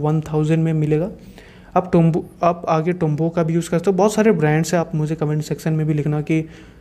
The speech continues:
कौन कौन से और ब्रांड्स आपको लगता है कि ड्राइंग पेंसिल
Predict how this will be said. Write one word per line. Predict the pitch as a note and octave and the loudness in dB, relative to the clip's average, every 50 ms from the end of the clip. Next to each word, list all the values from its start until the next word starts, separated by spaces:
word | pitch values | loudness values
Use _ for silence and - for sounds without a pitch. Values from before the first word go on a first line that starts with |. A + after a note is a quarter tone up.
| - - | -18 -2
कौन | - E3+ E3+ | 2 2 2
कौन | E3 - F#3 F3 F3 | 2 2 2 2 2
से | F3 F#3 F3 | 2 2 0
और | D#3+ D#3+ D#3 | 0 0 0
ब्रांड्स | D3+ D3+ D3+ D#3 D#3 D#3 - | 0 0 0 0 0 0 -2
आपको | D#3 D3+ - - | -4 -4 -2 -2
लगता | D3+ D3 C#3+ - - E3+ D#3+ | -2 -2 -2 -2 -2 -2 0
है | D3 D3 | 0 -2
कि | C#3+ - C#3+ | -4 -6 -8
ड्राइंग | - D3+ D3 D3 | -6 -4 -6 -4
पेंसिल | - - D3 D3+ - F#3 - | -4 -6 -6 -4 -4 -6 -8